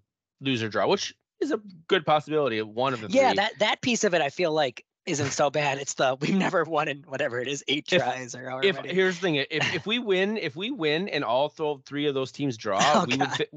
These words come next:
Speaker 1: we would finish in seventh place. We would be in the,
Speaker 2: Oh,
Speaker 1: in
Speaker 2: that's
Speaker 1: the main
Speaker 2: funny.
Speaker 1: playoffs. Um, or, yeah, l-, win or lo-, sorry, draw or lose, right? 'Cause that's, 'cause, yeah, we'll, we'll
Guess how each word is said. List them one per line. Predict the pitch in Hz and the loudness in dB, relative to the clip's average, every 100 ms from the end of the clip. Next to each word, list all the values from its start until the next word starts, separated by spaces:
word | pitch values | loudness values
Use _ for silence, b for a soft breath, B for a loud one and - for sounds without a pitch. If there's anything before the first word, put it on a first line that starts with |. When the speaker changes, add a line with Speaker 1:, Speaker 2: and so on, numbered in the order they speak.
| - | -6
Speaker 1:
we | 147 | 0
would | 165 160 | 2 0
finish | - 151 131 | 0 0 -2
in | 113 | -4
seventh | - 117 113 - | -2 -2 -2 -4
place. | 101 78 - - - | -6 -6 -12 -20 -8
We | 131 | -4
would | 135 | -2
be | 135 135 | 0 2
in | 127 | 4
the, | |
Speaker 2:
Oh, | 127 | 4
Speaker 1:
in | |
Speaker 2:
that's | 131 120 | 2 0
Speaker 1:
the | |
main | 117 117 | 0 0
Speaker 2:
funny. | 110 | 0
Speaker 1:
playoffs. | 104 95 90 92 - b b b | -2 -2 -2 -6 -16 b b b
Um, | - 113 104 107 | -6 -2 -2 2
or, | 139 143 | 2 4
yeah, | 143 | 2
l-, | 123 135 165 | 0 -2 -4
win | 180 214 | 4 4
or | 190 175 160 123 | 6 2 0 -8
lo-, | 156 185 170 | -6 -4 -4
sorry, | 156 131 107 | -2 -2 0
draw | 139 147 143 | 2 2 2
or | 147 | 0
lose, | 113 143 160 92 80 | -2 -2 -4 -4 -6
right? | 98 110 | -4 -4
'Cause | 120 | -6
that's, | 117 110 - b b b | -6 -8 -16 b b b
'cause, | - 143 | -4 0
yeah, | 131 | 2
we'll, | 117 131 | 0 -4
we'll | 135 123 117 | -4 -4 -4